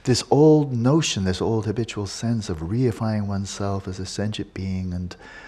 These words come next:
basically having default mode of rumination and then going back and striving, so we know it doesn't work. It doesn't go anywhere. It, or it does go away. It, well, it goes around and around in circles is where it goes. It's called samsara.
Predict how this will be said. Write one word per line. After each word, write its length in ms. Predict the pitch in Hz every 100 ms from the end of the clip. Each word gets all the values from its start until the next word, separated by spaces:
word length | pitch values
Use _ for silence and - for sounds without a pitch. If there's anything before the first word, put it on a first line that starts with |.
| - -
basically 440 | 98 95 107 101
having 220 | 98 98
default 380 | 95 - 98 -
mode 200 | 95 92
of 100 | 87
rumination 800 | 90 98 95 92 92 - 98 92
and 120 | 92
then 120 | 95
going 300 | 95 92 92
back 300 | 92 90 90
and 120 | 95 95
striving, 460 | - 90 87 87
so 120 | 80
we 140 | - 175
know 140 | 233
it 80 | 135
doesn't 300 | - - -
work. 300 | - - - - -
It 40 |
doesn't 300 | 156 135 -
go 220 | 78 117 110
anywhere. 540 | 73 71 - - - _ _ - - _ _ -
It, 120 | - -
or 160 | 107
it 60 | 92
does 200 | 123 143
go 120 | 82
away. 240 | 73 69 -
It, 260 | 80 -
well, 140 | - 90
it 60 |
goes 160 | 113 107
around 300 | 101 123 156
and 100 | 104
around 220 | 110 135
in 100 | 101
circles 580 | - - 185 - - -
is 80 | 104
where 140 | 92
it 80 | -
goes. 300 | - - - - - -
It's 100 | -
called 180 | - 113
samsara. 640 | - 110 - 104 - -